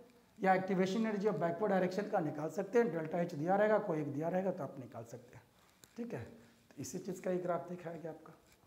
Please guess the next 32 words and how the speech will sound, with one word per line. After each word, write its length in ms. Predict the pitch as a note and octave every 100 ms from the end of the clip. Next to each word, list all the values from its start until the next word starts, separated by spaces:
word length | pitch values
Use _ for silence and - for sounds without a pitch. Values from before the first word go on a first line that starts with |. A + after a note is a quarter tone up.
| - _ _ _ _ _ _ _ - - - - -
अब 160 | G#3+ B3
ये 80 |
activated 540 | A#3+ A#3 G3 G3+ B3+ B3
complex 420 | G#3+ G3 A3+ A#3
में 100 | A3
ये 60 | A3
दिखा 240 | G#3 G3+
रहे 100 | G#3
कि 120 | G#3
product 400 | G3 E3+ F3 G3
में 140 | G3+ G3+
कैसे 260 | D#3+ C#3+ F3+
ये 60 |
convert 440 | F3 D#3 C#3 D#3 -
होगा। 220 | A#2+ A2+ - -
चलिए 140 | - A3+
देखिए, 280 | D3+ - F#3+
मान 200 | A3 A#3+
लिया 100 | A#3
कोई 120 | G#3
reaction 320 | F3 D#3+ G3
यहाँ 140 | E3+ D#3
देखिए 240 | D3+ F#3+
ऐसे 240 | E3+ C#3 D3+
लिखता 240 | - -
हूँ, 100 | A#2 - - - _
एच 340 | - E3+ - -
टू 100 | A#3 A#3 - - - - -
अब 80 | D#3+ -
plus 280 | D#3+ D#3 -
आई 200 | C#3+ E3 E3+
टू, 220 | C4